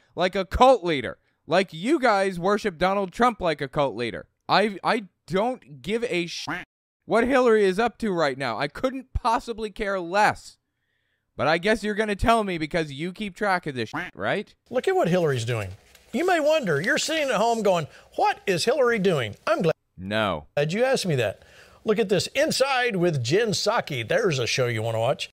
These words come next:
Speaker 1: Jen Psaki, for the record, was the press secretary for Joe Biden for a while. No longer. Uh, she gave up the job, and now it's Karine Jean-Pierre, I think. Okay, so, uh, Jen Psaki started her own show after being the press secretary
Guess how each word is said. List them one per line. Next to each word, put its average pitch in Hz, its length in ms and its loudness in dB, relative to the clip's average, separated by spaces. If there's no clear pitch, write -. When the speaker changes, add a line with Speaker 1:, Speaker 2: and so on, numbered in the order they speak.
Speaker 1:
Jen 160 280 0
Psaki, 135 540 0
for 117 100 -4
the 101 140 -2
record, 98 460 -2
was 92 500 -4
the 95 240 -4
press 104 300 -4
secretary 120 760 -2
for 123 300 2
Joe 120 240 2
Biden 87 540 -2
for 92 340 -2
a 87 140 -4
while. 73 480 -6
No 113 220 0
longer. 76 540 -6
Uh, 80 400 -6
she 98 300 -6
gave 92 300 -4
up 87 140 -6
the 92 100 -8
job, 85 480 -4
and 87 120 -8
now 90 220 -6
it's - 540 -10
Karine 107 560 -2
Jean-Pierre, 95 880 -4
I 101 80 -2
think. 110 480 -10
Okay, 123 380 2
so, 117 320 4
uh, 101 100 2
Jen 135 300 0
Psaki 131 420 0
started 123 380 0
her 120 160 2
own 120 180 -2
show 104 500 0
after 101 540 -4
being 98 260 -6
the 104 60 -8
press 95 260 -6
secretary 85 760 -8